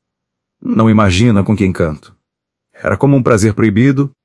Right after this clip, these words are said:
s-, sentia ao mesmo tempo a delícia de os compor e o medo de que acabassem por descobri-los.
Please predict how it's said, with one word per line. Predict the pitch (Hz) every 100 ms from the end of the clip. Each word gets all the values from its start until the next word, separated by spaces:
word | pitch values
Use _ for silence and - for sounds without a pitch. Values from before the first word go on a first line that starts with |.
| _ -
s-, | -
sentia | - 160 135 185
ao | 170
mesmo | 135 147 135 107
tempo | 131 131
a |
delícia | 127 117 104 131
de | 110
os | 104
compor | - 143 139 123 135 127
e | 160
o |
medo | 131 131 139
de | 123
que | 135
acabassem | - 107 113 120 - 139
por | 127 110
descobri-los. | 117 - 95 95 85 82 - - -